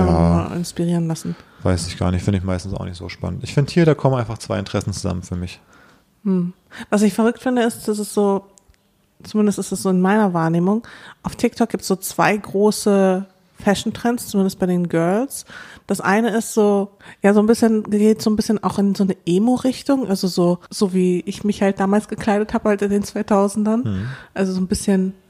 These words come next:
Speaker 1: sexy, aber ein bisschen Emo, aber irgendwie ein bisschen Goth, also irgendwie zumindest ist das,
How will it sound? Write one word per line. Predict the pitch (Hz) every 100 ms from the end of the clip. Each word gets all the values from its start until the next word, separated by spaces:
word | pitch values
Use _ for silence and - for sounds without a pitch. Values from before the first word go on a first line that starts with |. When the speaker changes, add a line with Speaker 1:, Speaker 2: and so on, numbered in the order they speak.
| -
Speaker 1:
sexy, | - - 240 247 - 254
aber | 208 196
ein |
bisschen | 190 - 180
Emo, | 180 226 247 254 247
aber | 202 196 190
irgendwie | 220 220 208
ein | - - _ _ - - -
bisschen | 214 214 185
Goth, | 170 180 294 - - - -
also | 208 202 190
irgendwie | 214 202 196
zumindest | 196 190 185
ist | 190 -
das, | 190 -